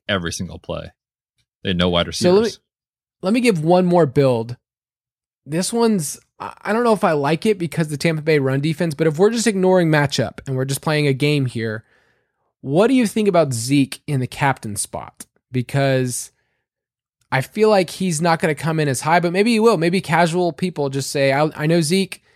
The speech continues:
Speaker 2: He's the best running back here." He's the third highest priced guy. So if you went with Zeke as your captain and decided to get a bit different, uh,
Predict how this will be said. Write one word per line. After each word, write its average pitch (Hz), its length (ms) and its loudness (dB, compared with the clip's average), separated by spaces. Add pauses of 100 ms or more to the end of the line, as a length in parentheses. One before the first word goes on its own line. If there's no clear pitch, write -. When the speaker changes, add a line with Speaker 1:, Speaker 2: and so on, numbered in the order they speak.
(160)
Speaker 2:
He's 151 200 -2
the 160 60 -2
best 175 200 2
running 156 200 0
back 147 220 0
here." 185 460 0 (680)
He's 143 220 -4
the 135 120 -2
third 165 320 2
highest 160 540 0
priced 160 380 0
guy. 147 300 2
So 147 180 -2
if 143 120 -4
you 175 120 -2
went 202 280 0
with 151 200 -4
Zeke 135 500 -2
as 135 220 -4
your 131 100 -6
captain 120 600 -4 (500)
and 131 560 -2
decided 156 360 -2
to 147 60 -2
get 143 140 2
a 135 40 0
bit 131 260 0
different, 120 540 -4 (420)
uh, 113 420 -8